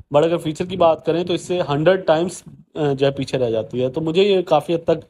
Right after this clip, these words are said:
structure wise और overall बहुत बेहतर लगी है। Quality बहुत अच्छी है, built quality, paint quality, material quality और स्ट्रक्चर है वो बहुत ही कमाल का है।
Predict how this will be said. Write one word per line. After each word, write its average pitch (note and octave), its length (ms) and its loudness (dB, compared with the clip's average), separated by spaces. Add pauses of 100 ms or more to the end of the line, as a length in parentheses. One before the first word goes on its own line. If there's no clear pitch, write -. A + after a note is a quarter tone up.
(320)
structure E3 360 0
wise D#3 220 4
और D#3 100 2
overall D3 380 2
बहुत C#3 240 -4
बेहतर C3 240 -2
लगी C#3 260 -2
है। D3 80 2
Quality C#3+ 380 2
बहुत C#3 240 0
अच्छी C3+ 240 -2
है, C#3 80 -2
built C#3 240 -2
quality, C3+ 480 0 (420)
paint D#3+ 260 4
quality, C#3+ 320 2
material D3+ 380 0
quality C#3+ 380 0
और D#3+ 120 -4
स्ट्रक्चर F#3+ 460 -2
है F#3 60 4
वो E3 120 0
बहुत C3+ 280 -4
ही D3 60 -8
कमाल A#2+ 400 -2
का G#2 140 -8
है। - 200 -10